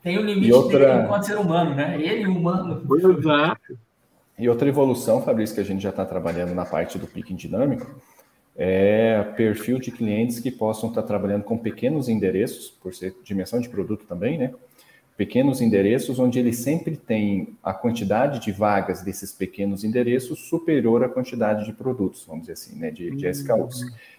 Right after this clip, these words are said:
Speaker 2: Então, o sistema ele vai fazendo um pique dinâmico autossugerido. Quando ele vai percebendo que eu preciso mais espaço de certo produto, ele vai colocando mais desse produto em diversos desses pequenos endereços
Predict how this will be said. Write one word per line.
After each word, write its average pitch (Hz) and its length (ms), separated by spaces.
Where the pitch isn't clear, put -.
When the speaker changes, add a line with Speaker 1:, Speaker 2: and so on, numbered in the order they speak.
Speaker 2:
Então, 101 340
o 123 40
sistema 117 480
ele 120 100
vai 110 140
fazendo 107 300
um 110 80
pique 117 280
dinâmico 110 520
autossugerido. 110 840
Quando 107 220
ele 123 180
vai 110 260
percebendo 101 680
que - 100
eu 101 40
preciso 101 380
mais 123 360
espaço 95 520
de 95 80
certo - 440
produto, 147 440
ele 101 140
vai 107 160
colocando 117 580
mais 117 480
desse 120 260
produto 117 380
em 147 60
diversos 117 640
desses 107 260
pequenos 98 480
endereços 113 720